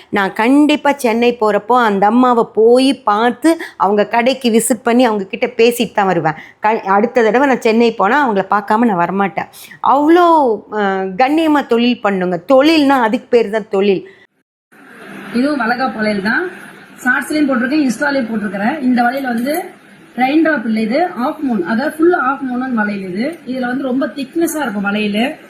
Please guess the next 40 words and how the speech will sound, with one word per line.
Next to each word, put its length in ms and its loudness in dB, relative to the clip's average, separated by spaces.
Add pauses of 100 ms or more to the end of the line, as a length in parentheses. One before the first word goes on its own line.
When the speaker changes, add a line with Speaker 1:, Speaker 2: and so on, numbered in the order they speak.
(340)
Speaker 2:
மேக்ஸிமம் 360 -2
நீங்க 220 0
உங்க 100 -6
கைக்கு 400 -2
ஒரு 140 2
டசன் 320 0
போட்டீங்கனாலே 500 -2
வந்து 220 -4
அது 100 -4
ரெண்டு 240 -2
டசன் 280 -6
வளையல் 360 -2
அளவுக்கு 340 -6
இருக்கும். 260 -10 (140)
நல்லா 280 -4
பார்த்தாலே 400 -4
தெரியும் 280 -4
உங்களுக்கு. 460 -8 (420)
வாங்கினவங்களுக்கு 580 0
இதை, 180 -4
இதோடைய 720 -6
ஒர்த்தபிளை 440 -6
பத்தி 200 -6
தெரியும் 340 -4
நல்லாவே. 440 -6 (380)
இது 120 -6
வளகாப்பு 460 -2
குழந்தைங்களை 380 -4
கையில 320 -4
போட்டாலும் 320 -4
அவ்வளவு 260 -4
அழகா 300 -4
இருக்கும். 280 -6
கலர் 280 -4
எல்லாமே 320 -4
இதுல 320 -4
இருக்கிறதெல்லாம் 520 -6
பிரைட்னஸ் 540 -4
கலர். 260 -10
இது 280 -6